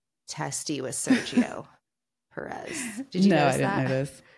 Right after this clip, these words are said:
Speaker 1: Oh, okay. I, maybe it was, I don't know. I, I saw just, like, a split second of it and I was like, "Oh, wow, he's really, uh, he's letting him know he's here." <laughs>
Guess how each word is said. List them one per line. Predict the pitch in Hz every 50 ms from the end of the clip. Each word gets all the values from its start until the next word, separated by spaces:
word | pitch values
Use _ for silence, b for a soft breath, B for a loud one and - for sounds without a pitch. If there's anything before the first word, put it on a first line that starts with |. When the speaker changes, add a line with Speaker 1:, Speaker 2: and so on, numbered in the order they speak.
| b b b b _ _ _ _ _ _ _ _ _ -
Speaker 1:
Oh, | 170 185 180 170 165
okay. | 170 - 196 156 143 139 135 135 - -
I, | - 147 160 147 - 151
maybe | 131 160 175 175 170 175
it | 156 104
was, | 143 160 135 - - _ _ -
I | 139 143
don't | 135 131 123
know. | 117 110 104 110 131 147 - _
I, | - 151 151 - 139 151 156
I | 151 151 - -
saw | - - 165 147 143
just, | 143 135 131 - -
like, | 127 110
a | 117
split | - - - - - -
second | 120 110 - 107 104
of | 104 98
it | 107 117 -
and | - -
I | -
was | 135 139
like, | 143 143 - - -
"Oh, | 247 311 302 180 147 151 - -
wow, | 226 254 226
he's | 165 160 202 214 - -
really, | 196 190 190 180 180 175
uh, | 170 165 165 165 - _ _ _ _ _ _ _ _ _
he's | 180 185 185 427
letting | 415 - 359 233 214
him | 262
know | 226 190 220 202
he's | 214 175 - -
here." | - 196 220 208 -
<laughs> | -